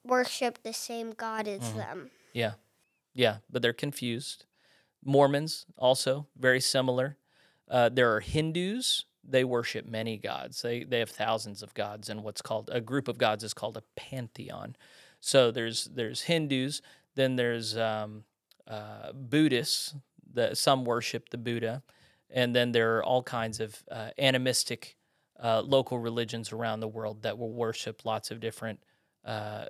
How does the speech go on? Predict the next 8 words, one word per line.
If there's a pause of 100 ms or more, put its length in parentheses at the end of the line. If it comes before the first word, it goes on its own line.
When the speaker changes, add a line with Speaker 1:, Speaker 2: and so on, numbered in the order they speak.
(220)
Speaker 2:
gods
and
spiritual
powers.
Now, (1400)
let's
be
clear.